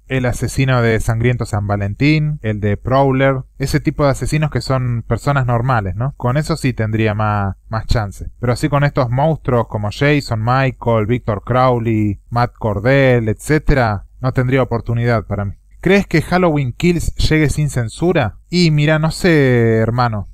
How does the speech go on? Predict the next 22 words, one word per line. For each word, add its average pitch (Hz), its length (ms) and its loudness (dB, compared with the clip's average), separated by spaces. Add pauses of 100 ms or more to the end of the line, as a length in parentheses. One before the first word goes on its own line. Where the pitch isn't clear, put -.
(120)
porque 131 340 -2
la 127 100 0
anterior 147 640 0
se 127 300 2
dijo, 170 520 0
la 117 140 -2
de 117 100 2
dos 113 120 -2
mil 135 100 -2
dieciocho, 151 580 -4 (120)
que 127 160 -2
tuvo 160 320 0
muchísima 139 800 -2
censura, 117 520 -2
que 101 120 -6
se 117 100 -4
le 110 80 -2
cortaron 143 460 0
un 139 80 -4
montón 131 360 -4
de 120 120 -2
partes - 720 -2